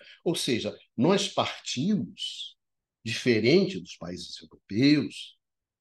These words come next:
nós partimos das experiências regionais.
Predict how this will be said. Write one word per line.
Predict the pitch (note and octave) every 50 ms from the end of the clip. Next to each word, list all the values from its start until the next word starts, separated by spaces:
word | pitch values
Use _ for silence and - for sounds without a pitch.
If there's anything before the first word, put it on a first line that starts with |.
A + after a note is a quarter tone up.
| _ _ _ _ _ _ _ _ _ _ _ _ _ _ _ _ _ -
nós | A#2 D3+ F#3+ F#3+ F#3 -
partimos | - D#3 B2 - - - - - G3+ G3+ F3+ C3+ A#2 B2
das | E3 E3 - E3
experiências | D3 - - - C#3+ B2 A#2+ C3+ D#3+ E3 - - E3+ D#3+ -
regionais. | - D3+ D#3+ D#3 - F3 E3 D#3 C#3+ A#2+ A#2 C3 D3+ D#3 C3+ F2+ E2 - - - - -